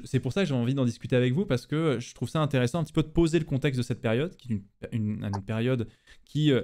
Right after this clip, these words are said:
est montrée dans le jeu de façon assez intéressante comme, euh, eh bien, une période de prospérité que les Mongols viennent perturber. Et ça, c'est assez rigolo, parce que finalement, on se rend compte que vous nous dites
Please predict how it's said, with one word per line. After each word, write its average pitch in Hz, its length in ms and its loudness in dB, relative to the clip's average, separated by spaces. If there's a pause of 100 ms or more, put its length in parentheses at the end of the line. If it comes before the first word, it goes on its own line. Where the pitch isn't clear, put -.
est 127 320 0
montrée 165 380 2
dans 160 100 4
le 151 60 4
jeu 156 140 2
de 151 140 -4
façon 120 280 -2
assez 131 160 -2
intéressante 131 480 -2
comme, 135 240 4
euh, 104 60 2 (280)
eh 117 80 0
bien, 131 160 4
une 123 80 4
période 127 200 4
de 107 80 0
prospérité 139 720 2
que - 160 4
les 190 180 6
Mongols 170 480 2 (160)
viennent 156 320 2
perturber. 123 580 -2 (240)
Et 104 60 -6
ça, 156 100 2
c'est 131 140 0
assez 123 200 0
rigolo, 123 300 0
parce 113 200 -8
que 107 80 -10
finalement, 120 400 -2
on 120 40 0
se 104 60 -4
rend 107 80 -6
compte 135 200 -4
que 113 100 -8
vous 101 140 -8
nous 101 120 -8
dites 127 340 -8